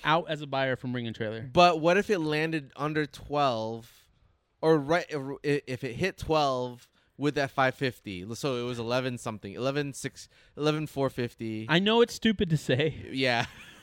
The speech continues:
Speaker 1: But, but, like, I, I consider what they're doing such a fucking scam
Speaker 2: Uh-huh,
Speaker 1: that I
Speaker 2: uh-huh.
Speaker 1: don't want to support it.
Speaker 2: Well, they're geniuses, too. <laughs>
Speaker 1: A-,
Speaker 2: On
Speaker 1: in
Speaker 2: the
Speaker 1: a way, right?
Speaker 2: capitalistic side of things, they're geniuses.
Speaker 1: I would say they're scam artists.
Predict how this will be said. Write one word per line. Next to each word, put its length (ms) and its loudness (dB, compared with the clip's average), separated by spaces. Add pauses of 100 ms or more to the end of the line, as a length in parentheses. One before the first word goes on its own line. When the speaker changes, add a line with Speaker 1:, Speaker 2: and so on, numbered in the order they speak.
(500)
Speaker 1:
But, 280 2
but, 140 6
like, 360 2 (220)
I, 240 4
I 120 4
consider 640 0
what 240 2
they're 180 2
doing 360 2
such 440 -6
a 60 0
fucking 500 -6
scam 500 -4
Speaker 2:
Uh-huh, 420 0 (200)
Speaker 1:
that 120 4
I 100 4
Speaker 2:
uh-huh. 120 -2
Speaker 1:
don't 220 4
want 180 -6
to 60 -16
support 400 -4
it. 240 -10
Speaker 2:
Well, 300 8
they're 160 4
geniuses, 760 -2
too. 380 2
<laughs> 40 6
Speaker 1:
A-, 500 6
Speaker 2:
On 140 10
Speaker 1:
in 40 6
Speaker 2:
the 80 8
Speaker 1:
a 60 8
way, 140 8
right? 100 12
Speaker 2:
capitalistic 600 6
side 260 4
of 100 -4
things, 360 -2
they're 180 2
geniuses. 380 -8
Speaker 1:
I 80 4
would 200 6
say 160 6
they're 140 2
scam 440 -2
artists. 380 -12